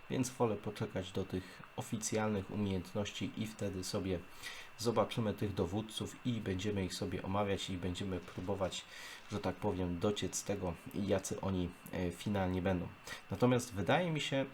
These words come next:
że jeżeli byłyby te umiejętności takie, jak są teraz pokazane, to nadal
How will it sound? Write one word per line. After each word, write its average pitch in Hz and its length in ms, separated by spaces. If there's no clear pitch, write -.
że 110 240
jeżeli 107 480
byłyby 120 340
te 98 240
umiejętności 110 680
takie, - 280
jak 95 140
są 101 160
teraz 98 280
pokazane, 113 580
to 107 240
nadal 104 520